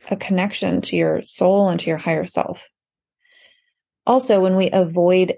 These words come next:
something, anything, we tell unconscious mind that it's dangerous and could threaten our survival.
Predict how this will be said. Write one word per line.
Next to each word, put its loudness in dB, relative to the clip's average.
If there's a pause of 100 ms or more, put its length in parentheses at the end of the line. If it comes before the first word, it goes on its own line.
something, -12 (100)
anything, -4
we -2
tell 2
unconscious -2
mind 0
that 2
it's -2
dangerous 0
and -4
could -6
threaten 0
our -2
survival. -2